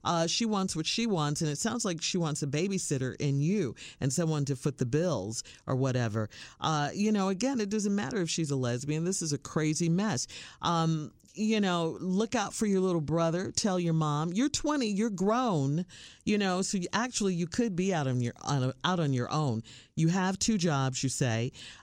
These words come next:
Uh, you're in school. This is a lot. You don't have to live with your mom,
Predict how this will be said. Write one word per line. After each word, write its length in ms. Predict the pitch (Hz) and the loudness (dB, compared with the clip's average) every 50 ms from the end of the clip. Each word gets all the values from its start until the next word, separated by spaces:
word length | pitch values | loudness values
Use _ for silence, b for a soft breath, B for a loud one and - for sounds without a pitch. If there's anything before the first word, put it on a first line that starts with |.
| B | B
Uh, 300 | - 160 165 156 156 147 - | 2 2 4 4 2 0 0
you're 260 | - 180 180 180 175 | 0 0 2 2 2
in 100 | 170 180 | 2 0
school. 380 | 180 - - - 240 240 196 | -2 -2 0 0 2 2 2
This 220 | 151 135 165 180 - | 2 2 0 0 0
is 100 | 185 156 | 0 0
a 60 | 165 | 2
lot. 360 | 156 156 170 185 196 180 - | 2 0 0 0 -2 -2 -2
You 120 | - 175 185 | 0 0 2
don't 180 | 196 185 - | 0 0 -2
have 260 | 170 160 202 190 190 - | -2 0 0 0 0 0
to 100 | - 165 | 0 2
live 340 | 165 160 165 190 202 175 156 | 2 4 4 4 2 2 2
with 320 | 151 170 196 208 - - | 2 2 2 2 0 0
your 80 | 156 143 | 0 2
mom, 520 | 143 156 165 185 185 139 90 62 - 123 | 2 2 0 0 -2 -4 -4 -6 -8 -12